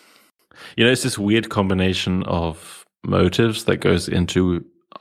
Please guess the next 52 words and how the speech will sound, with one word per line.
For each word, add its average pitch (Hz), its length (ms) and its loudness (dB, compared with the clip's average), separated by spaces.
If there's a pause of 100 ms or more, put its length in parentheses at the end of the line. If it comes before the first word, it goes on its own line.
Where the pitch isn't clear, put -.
(840)
asking 90 360 0
yourself 90 340 0
what 92 140 -2
to - 100 -12
do 90 160 0
about 98 280 -2
it, - 120 -4
because, 90 340 0 (1400)
you 113 80 2
know, 90 80 2
part 110 180 2
of 110 100 0
me, 104 200 2
as 87 240 2
you 90 100 0
kind 87 180 -4
of 82 80 -8
said, 87 220 -8
like, 90 360 -8
earlier, 87 260 -4
it's 87 120 -10
like, - 260 -12
this 113 140 -2
is 113 120 -2
effort. 92 400 -2
Like, 95 140 -4
I, 98 160 0
I 90 80 -2
put 98 180 0
effort 113 240 2
into 107 180 -2
this, 95 240 0
I 87 80 -2
found 98 300 0
this 92 160 -4
thing, 90 340 -4
and 90 140 -4
it, - 280 -8
you 98 120 -2
know, 90 100 -2
this 98 220 -4
was 92 120 -10
work. 90 360 0 (640)
Um, 87 640 2
and 87 200 0
I'd, 90 240 2
I'd 87 140 -2
like 90 280 0
to 87 160 -2
have 85 240 -2
some, 87 220 -2
something 92 400 -4